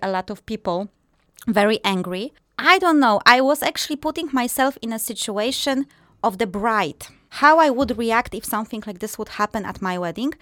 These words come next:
And guys, honestly, I think I would laugh like crazy <laughs> if, for instance, some, you know, ex-girlfriend of my future husband comes and she objects, you know, and, uh, if he would say, "I go with you," I would say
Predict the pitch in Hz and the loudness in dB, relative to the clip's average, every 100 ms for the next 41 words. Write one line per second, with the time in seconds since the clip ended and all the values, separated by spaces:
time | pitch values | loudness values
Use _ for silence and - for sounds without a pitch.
0 | - - - 214 220 220 - 208 220 - | -20 -14 -8 -4 -2 -2 -2 -4 -4 -6
1 | 269 339 453 _ _ - 226 262 - 214 | -8 -8 -10 _ _ -8 -4 -4 0 -2
2 | 190 190 175 175 - - - _ _ _ | 0 0 4 4 4 -2 -16 _ _ _
3 | _ _ _ - 233 - - 240 240 208 | _ _ _ -4 -2 -4 -2 0 2 2
4 | 226 - - 247 214 - 208 233 - 202 | 0 2 0 0 -4 -2 -2 -2 -4 -6
5 | - 202 196 - - 208 220 196 190 - | -4 -4 -6 -10 -14 -6 0 0 -2 -14
6 | - 262 269 202 180 240 294 - 226 240 | 0 2 2 -2 2 2 2 2 2 2
7 | - 208 214 196 208 262 262 202 202 233 | 0 0 0 -4 -2 -4 -2 -4 0 4
8 | 254 196 185 190 233 - 226 254 - 202 | 4 4 0 -2 -4 0 2 2 -4 -6
9 | 208 - 226 185 - 240 220 - - - | -6 -6 -6 -6 0 0 0 -2 -10 -6
10 | 220 202 208 247 202 202 202 202 208 - | -2 0 0 0 -2 -2 -2 0 -2 -6
11 | - - - 247 - 359 392 - - 247 | -18 -20 -8 -8 -2 0 0 0 0 2
12 | - 226 - 285 262 220 208 233 226 226 | 4 2 4 2 2 0 -2 0 0 0
13 | - 226 208 | -2 0 0